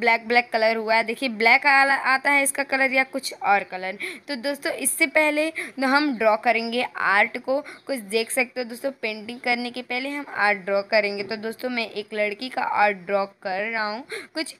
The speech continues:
इस प्रकार दोस्तों। फिर उसके नाक हम बनाएंगे इस प्रकार, और फिर दोस्तों हम उसके नाक बनाएंगे, और फिर बिंदी, और फिर होंठ, और फिर दोस्तों उसकी आंखें बनाएंगे। देख सकते हो दोस्तों, दोस्तों वीडियो ज़्यादा बड़ा होने के कारण हमें थोड़ा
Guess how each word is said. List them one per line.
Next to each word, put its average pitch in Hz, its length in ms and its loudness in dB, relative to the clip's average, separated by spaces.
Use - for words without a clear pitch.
इस 285 140 -4
प्रकार 226 380 2
दोस्तों। 220 280 -6
फिर - 200 -6
उसके - 300 -6
नाक 214 400 -2
हम 247 140 -6
बनाएंगे 240 500 0
इस 320 200 -4
प्रकार, 254 500 4
और 247 120 2
फिर 311 260 -2
दोस्तों 262 440 -2
हम 269 200 -8
उसके 247 260 -4
नाक 202 400 -2
बनाएंगे, 214 400 -2
और 202 120 0
फिर 208 280 -2
बिंदी, 226 480 -4
और 233 80 0
फिर 226 240 -2
होंठ, 262 300 0
और 233 220 4
फिर 269 220 -8
दोस्तों 262 340 -6
उसकी - 240 -6
आंखें 294 340 -2
बनाएंगे। 190 600 -4
देख 294 300 -2
सकते 294 320 0
हो 269 80 -2
दोस्तों, 262 400 -6
दोस्तों 277 300 -4
वीडियो 254 360 -2
ज़्यादा 226 280 4
बड़ा 214 200 0
होने 254 240 -6
के 240 100 -14
कारण 247 380 4
हमें 240 200 -2
थोड़ा 220 320 2